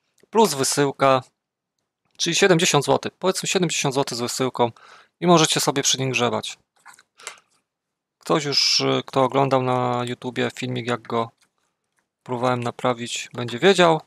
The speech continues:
mniej więcej, o co chodzi. Może komuś się uda. Nie mam termowizji, nie potrafię tak super stwierdzić, czy jakiś element to się faktycznie grzeje, ale jak mówię, po wylutowaniu tego układu nic się już nie grzało, także podejrzewam, że to jest to samo, co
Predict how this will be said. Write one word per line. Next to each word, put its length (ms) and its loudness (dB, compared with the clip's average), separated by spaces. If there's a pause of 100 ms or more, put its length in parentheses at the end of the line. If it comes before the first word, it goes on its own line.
(100)
mniej 160 -4
więcej, 280 -2
o 40 -2
co 120 -4
chodzi. 400 -2 (600)
Może 380 2
komuś 320 -2
się 220 -4
uda. 200 0
Nie 140 0
mam 140 2
termowizji, 760 -4 (240)
nie 140 -6
potrafię 440 -2
tak 200 -6
super 280 -6
stwierdzić, 480 -2
czy 60 -2
jakiś 240 -6
element 360 0
to 100 -10
się 160 -8
faktycznie 440 -6
grzeje, 240 0 (520)
ale 160 4
jak 160 2
mówię, 240 2 (140)
po 100 4
wylutowaniu 640 2 (200)
tego 180 -2
układu 460 0 (100)
nic 120 -6
się 160 -2
już 120 -6
nie 100 -6
grzało, 280 2
także 320 -4
podejrzewam, 480 -6
że 80 -14
to 100 -12
jest 120 -12
to 80 -8
samo, 300 -2
co 240 -6